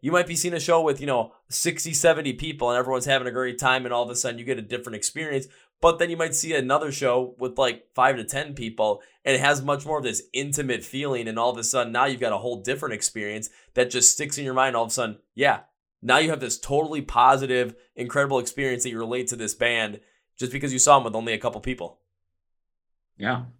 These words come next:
Speaker 2: A lot of those shows are what makes people intense fans for life, you know, those really intimate connections.
Speaker 1: Yeah, and of course, you know, you're still gonna wanna go see those big bands that you love and go see 'em at their large shows 'cause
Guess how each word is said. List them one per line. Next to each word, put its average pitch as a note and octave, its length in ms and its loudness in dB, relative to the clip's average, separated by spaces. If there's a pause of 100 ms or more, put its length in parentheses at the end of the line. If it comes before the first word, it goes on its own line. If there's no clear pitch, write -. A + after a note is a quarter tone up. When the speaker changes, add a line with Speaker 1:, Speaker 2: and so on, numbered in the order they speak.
(880)
Speaker 2:
A - 20 0
lot F2+ 80 4
of A2+ 80 6
those A#2 240 8
shows A2 400 8
are G2+ 80 6
what F2+ 140 6
makes G2+ 360 4
people F#2+ 440 2
intense F2+ 680 2
fans F2+ 400 0
for - 160 -4
life, E2 460 -2
you D#2+ 80 -8
know, E2 140 -6 (1000)
those E2 220 0
really E2+ 320 6
intimate D#2+ 480 0 (180)
connections. - 640 -2 (800)
Speaker 1:
Yeah, A#2 240 6
and A#2+ 240 -2 (120)
of C#3+ 160 2
course, F3+ 320 2
you F3 60 -2
know, F3 80 2
you're D#3+ 160 -4
still F3 160 0
gonna F3 140 0
wanna E3 180 6
go C#3+ 160 0
see C#3 240 0
those B2+ 220 0
big B2 240 -2
bands B2 240 0
that B2 100 -4
you A#2 140 -8
love A2+ 360 4
and A2+ 160 -8
go A2+ 140 -2
see A#2+ 140 -2
'em A#2 80 -8
at A2+ 100 -4
their A2+ 140 -4
large G#2+ 340 2
shows A2 220 -2
'cause A2+ 240 -8